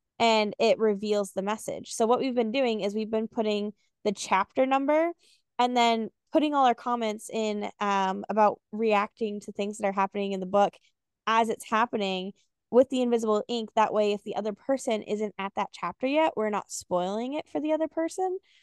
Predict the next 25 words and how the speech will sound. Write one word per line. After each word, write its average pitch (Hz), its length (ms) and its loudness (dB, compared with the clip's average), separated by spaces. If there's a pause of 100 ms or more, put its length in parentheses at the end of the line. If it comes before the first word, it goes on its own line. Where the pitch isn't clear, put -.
(360)
Um, 233 460 4 (100)
and 262 160 4
it's 285 340 0
so - 480 0
much 254 200 -2
fun 240 260 -2
because, 226 480 2
like, 220 180 -2 (100)
for 254 140 -2
a 262 80 4
while 226 400 4
I 208 160 0
was 233 120 -2
ahead 262 180 -2
of 254 100 -4
her. 190 340 -2 (720)
And 247 180 0
so 254 180 4
she 254 220 -2
would 240 160 -2
go 226 100 4
through, 233 320 2 (360)
read 247 180 -2
the 240 60 -10
chapter, 220 500 2